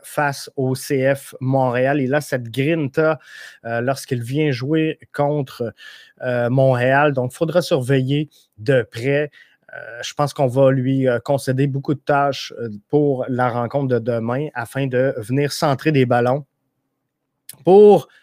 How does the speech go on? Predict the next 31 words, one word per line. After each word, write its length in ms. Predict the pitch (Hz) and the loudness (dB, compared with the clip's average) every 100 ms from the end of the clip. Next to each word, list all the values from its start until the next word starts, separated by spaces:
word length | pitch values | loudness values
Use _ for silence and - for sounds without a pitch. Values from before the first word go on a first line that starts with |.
| _ _ _ - | _ _ _ -4
euh, 120 | 131 147 | -4 -2
essayer 480 | 196 - 185 165 202 | -4 -2 -2 0 0
d'aller 240 | 170 151 | 0 0
chercher 400 | 180 180 - 214 | -2 -6 -6 -4
un 160 | 190 147 | -2 -2
peu 440 | 135 175 185 190 - | -4 -6 -4 -6 -10
de 380 | 123 131 147 156 | -6 -2 -2 -2
cette 320 | - - 151 | -6 -6 -4
attaque. 420 | 143 131 139 131 - | -2 0 -2 -2 -6
On 140 | 131 139 | -6 -6
sera 240 | - 180 | -2 -2
faible 300 | - 220 180 | 2 0 0
défensivement, 920 | 165 151 180 165 - 165 131 147 170 | -2 0 -2 -4 -4 -4 -4 -2 -2
je 120 | 139 | -2
vous 100 | 127 | -4
l'avais 300 | 139 135 135 | 0 0 0
dit, 260 | 127 151 202 - - _ _ | -4 -6 -8 -10 -20 _ _
avec 220 | 123 139 | -4 -4
l'absence 360 | 165 151 196 180 | -2 -4 -2 -2
de 80 | 151 | -2
Camacho, 720 | 143 151 143 139 - 196 185 | -2 -2 0 -2 -2 -2 -2
avec 240 | 127 147 | -2 -2
l'absence 400 | 160 - 196 175 | -2 -4 -4 -2
de 100 | 143 | -2
Struna. 640 | 135 - - 143 147 175 196 _ _ _ | -4 -6 -6 -4 0 -2 -4 _ _ _
Pas 120 | 233 | 0
faible, 460 | 214 202 185 127 101 - | 2 0 0 -2 -10 -8
j'aime 240 | 127 147 | -2 -2
pas 120 | 135 | 0
le 120 | 165 151 | 0 0
mot. 280 | 151 139 | -2 -6